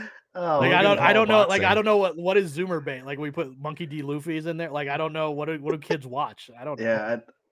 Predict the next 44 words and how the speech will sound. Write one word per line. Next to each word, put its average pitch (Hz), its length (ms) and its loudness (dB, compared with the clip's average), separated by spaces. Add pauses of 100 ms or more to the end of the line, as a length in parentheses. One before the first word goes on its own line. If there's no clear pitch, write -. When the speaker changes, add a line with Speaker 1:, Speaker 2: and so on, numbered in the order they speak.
Speaker 1:
I, 127 140 0
I 117 160 0
honestly, 120 320 -4
you 127 160 -4
got, - 260 -10
like, 120 240 -6
you 151 140 0
got 123 220 2
me. 143 100 -12
You're 151 240 -2
lo-, - 160 -2 (240)
<laughs> - 220 6
I'm 165 120 -2
completely 139 340 -4
lost 120 360 -2
on 113 160 -6
that. 107 320 -10
Speaker 2:
Yeah, 175 220 4
like, 165 180 0
just 208 220 0
give 240 120 6
me 254 120 2
the 220 100 2
nineties 202 380 0
guy. 123 240 -10
I - 20 -2
don't 247 160 -4
care. 151 480 -10
Like, 165 200 -6
get 233 140 -4
Speaker 1:
Yeah. 233 120 0
Speaker 2:
Steven 254 200 -4
Seagal. 202 300 -8
Why 202 260 4
is 277 120 0
Steven 247 240 -4
Seagal 220 240 2
not 190 180 0
already 175 400 0
in 170 100 -6
the 165 60 -6
game 151 300 -6
twice? - 500 -10 (520)
Speaker 1:
Yeah. 113 420 -2